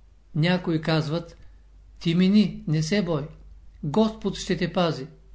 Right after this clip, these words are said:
Не изкушавайте Господа. Господ ви е дал ум и трябва да постъпвате според него. Ако имаш крила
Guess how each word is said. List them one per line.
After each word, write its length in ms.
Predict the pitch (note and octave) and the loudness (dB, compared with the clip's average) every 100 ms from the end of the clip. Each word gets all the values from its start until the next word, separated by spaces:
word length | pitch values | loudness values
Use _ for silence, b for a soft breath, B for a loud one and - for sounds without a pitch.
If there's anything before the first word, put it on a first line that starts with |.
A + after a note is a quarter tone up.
| - - _ _ _ - - - _ _ _ - D3 | -20 -20 _ _ _ -20 -20 -20 _ _ _ -8 0
Не 140 | D3+ | 2
изкушавайте 880 | D3+ D3 - D#3 D3 D#3 F3+ F3+ G3 | 0 -2 -4 -2 0 2 2 2 0
Господа. 580 | D#3+ D#3+ D3+ - C3+ D#3+ - _ _ - - - _ _ - - - | 2 0 0 -6 -8 -10 -18 _ _ -20 -20 -20 _ _ -20 -20 -8
Господ 520 | C3 G#3+ G#3+ - G#3+ | 2 4 4 2 -2
ви 140 | F#3 G3 | 2 2
е 140 | F#3+ | 4
дал 380 | G#3 G3+ F#3+ G#3+ | 6 6 6 4
ум 160 | A#3 F#3 - - - _ _ - - | 4 2 -10 -20 -20 _ _ -20 -4
и 180 | E3 D#3+ | -4 0
трябва 360 | E3 G3+ F#3 F3 | 2 4 2 0
да 140 | E3 | -2
постъпвате 840 | D3+ - G#3+ G#3 G3 F#3 E3+ E3+ - | -2 0 2 2 -2 -2 -4 -6 -16
според 480 | - E3+ D#3+ D#3 | -8 0 0 2
него. 320 | E3+ D#3+ B2+ - - _ _ - - - - - - - - - | 0 -2 -4 -10 -20 _ _ -20 -20 -20 -20 -20 -20 -20 -20 -2
Ако 320 | D#3 D#3 F#3+ | -2 0 2
имаш 340 | G#3 G3 F3+ | 4 4 0
крила 580 | - F3 F3 G3 E3+ | -2 2 6 6 4